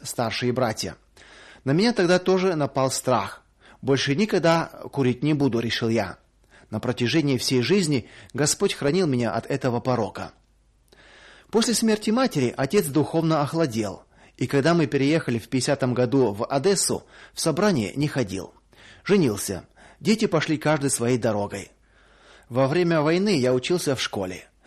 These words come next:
Окончил шесть классов и устроился на работу. Там научился играть в карты, домино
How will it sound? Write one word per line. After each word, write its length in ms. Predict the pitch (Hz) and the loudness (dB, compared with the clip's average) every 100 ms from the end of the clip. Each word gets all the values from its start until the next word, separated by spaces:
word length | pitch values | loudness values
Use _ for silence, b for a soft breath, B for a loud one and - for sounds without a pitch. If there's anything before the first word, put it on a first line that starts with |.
| B B | B B
Окончил 480 | 131 202 214 180 | -2 0 0 0
шесть 260 | - 175 170 | 0 -2 -2
классов 480 | - 123 117 - 107 | -2 -2 -2 -4 -8
и 60 | 120 | -6
устроился 640 | 113 - 151 170 127 98 | -6 -4 0 0 0 -4
на 120 | 98 127 | -4 -2
работу. 540 | 135 95 90 - - _ _ B B B B | -2 -2 -6 -10 -16 _ _ B B B B
Там 180 | 208 220 | 0 2
научился 500 | 185 185 208 - 156 | 2 2 2 2 2
играть 220 | 143 160 | 2 0
в 100 | - | 0
карты, 520 | 131 113 107 101 90 | 0 0 -2 -8 -8
домино 640 | - 120 123 131 110 101 | -6 -2 0 0 0 -4